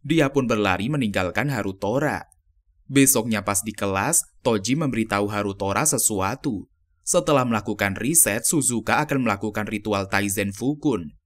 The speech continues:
Dulu ritual itu diciptakan oleh salah satu dukun legend, yaitu Yako Suchi Mikado.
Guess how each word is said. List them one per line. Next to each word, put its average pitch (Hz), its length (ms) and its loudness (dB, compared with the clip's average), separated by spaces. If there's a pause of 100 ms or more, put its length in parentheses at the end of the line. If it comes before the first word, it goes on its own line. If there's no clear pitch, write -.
(320)
Dulu 120 400 2
ritual 127 400 2
itu 104 160 -2
diciptakan 113 640 -2
oleh 127 160 0
salah 104 320 2
satu 104 240 -2
dukun 104 320 -4
legend, 123 480 0
yaitu 101 400 -2
Yako 101 400 -2
Suchi - 240 -2
Mikado. 101 800 -2